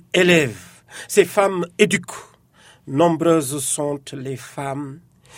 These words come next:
qui, malheureusement, ne bénéficieront jamais de tout le martyre pour lequel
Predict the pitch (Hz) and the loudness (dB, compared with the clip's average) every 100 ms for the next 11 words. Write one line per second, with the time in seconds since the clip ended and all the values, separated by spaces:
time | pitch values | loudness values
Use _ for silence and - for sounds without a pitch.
0 | - - 151 127 131 180 156 135 117 113 | -20 -10 -8 -6 -2 0 0 -4 -6 -8
1 | 123 123 - _ _ _ - 135 120 135 | -8 -8 -10 _ _ _ -14 -12 -10 -10
2 | 131 131 120 139 127 117 - 131 120 113 | -10 -12 -14 -14 -14 -16 -14 -14 -14 -16
3 | - _ _ 139 110 127 - 147 127 123 | -20 _ _ -20 -14 -12 -12 -14 -12 -12
4 | 123 117 _ - - - _ _ _ 135 | -12 -16 _ -20 -20 -20 _ _ _ -18
5 | 123 123 135 113 | -16 -14 -14 -14